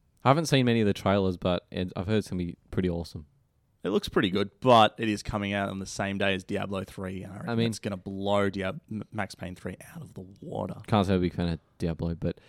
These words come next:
Speaker 2: No,
Speaker 1: um,
Speaker 2: but there
Speaker 1: like,
Speaker 2: are
Speaker 1: Rockstar make, like, when they do bring out games, which is, which isn't that often 'cause they don't make that
Speaker 2: Mm.
Speaker 1: many games, but when they do, they're pretty good. Like, they're quality games.
Speaker 2: I don't remember the last. I think the only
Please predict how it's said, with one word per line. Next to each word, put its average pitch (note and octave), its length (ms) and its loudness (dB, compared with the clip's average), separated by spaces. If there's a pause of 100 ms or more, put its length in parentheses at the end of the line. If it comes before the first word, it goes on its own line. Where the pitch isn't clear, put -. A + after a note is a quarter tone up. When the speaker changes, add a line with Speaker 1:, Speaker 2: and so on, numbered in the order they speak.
Speaker 2:
No, A2 180 0
Speaker 1:
um, F#2+ 560 2
Speaker 2:
but G#2+ 140 -4
there G#2 180 2
Speaker 1:
like, A2+ 100 4
Speaker 2:
are G2 180 0 (100)
Speaker 1:
Rockstar D3+ 360 6
make, B2 360 4
like, G2 160 2 (400)
when B2+ 180 4
they B2 100 6
do C3 220 6
bring A2+ 220 2
out G2+ 100 -2
games, F#2 300 0
which G#2 100 -10
is, G2 240 -4
which A#2+ 200 -4
isn't A#2 280 -2
that G#2 160 2
often F2 500 -2
'cause G2 120 -12
they G2 80 -4
don't F#2 180 -4
make E2+ 220 -8
that F#2 140 -2
Speaker 2:
Mm. F2+ 40 -6
Speaker 1:
many F#2+ 200 -2
games, F2 200 -6
but G#2+ 80 -4
when A2 120 -2
they G2+ 100 0
do, G2+ 360 0 (300)
they're G2+ 100 -2
pretty A2 240 2
good. F2+ 220 -2
Like, E2 140 -4
they're F#2 180 -4 (500)
quality F2+ 440 0
games. E2 400 -8 (120)
Speaker 2:
I A2 60 -2
don't A#2+ 80 2
remember A2 220 0
the G2 80 0
last. G2+ 480 4
I A2 40 -6
think E3+ 180 -4
the C#3+ 120 -4
only B2+ 320 -2